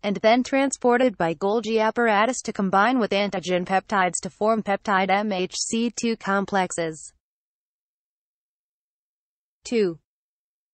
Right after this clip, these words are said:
the complexes are presented to the surface of A P Cs. T C R can recognize the peptide M H C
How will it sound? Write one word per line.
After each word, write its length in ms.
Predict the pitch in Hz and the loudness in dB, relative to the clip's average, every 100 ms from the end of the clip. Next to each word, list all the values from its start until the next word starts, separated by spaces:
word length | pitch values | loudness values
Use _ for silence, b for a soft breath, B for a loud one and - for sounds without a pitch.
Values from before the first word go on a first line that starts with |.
| _ _ | _ _
the 80 | 220 | -6
complexes 840 | - 247 302 262 240 247 262 247 | 0 0 0 4 4 4 -2 0
are 80 | 180 | -2
presented 560 | - 190 190 185 202 190 | -2 -2 0 0 -2 -4
to 100 | 185 | -6
the 80 | 180 | -4
surface 580 | - 214 240 226 220 | -2 -2 0 0 0
of 140 | 240 208 | -2 0
A 140 | 220 | -2
P 280 | - 226 226 | -2 -4 -4
Cs. 460 | - 214 185 180 220 - _ _ _ _ _ _ _ _ _ _ _ _ _ _ _ _ _ _ _ _ _ _ _ _ | -2 0 2 0 -4 -10 _ _ _ _ _ _ _ _ _ _ _ _ _ _ _ _ _ _ _ _ _ _ _ _
T 240 | - 294 302 | -2 -2 -2
C 240 | 294 269 | -2 2
R 160 | 233 240 | 4 2
can 180 | 220 | 0
recognize 640 | 190 185 185 180 180 196 208 | -2 -2 -4 -2 -2 -2 -2
the 140 | 196 | -4
peptide 500 | - 226 233 190 190 | 0 -2 0 0 2
M 220 | 196 214 | 0 0
H 220 | 185 185 | -4 -6
C 360 | - - 226 | -6 -4 -2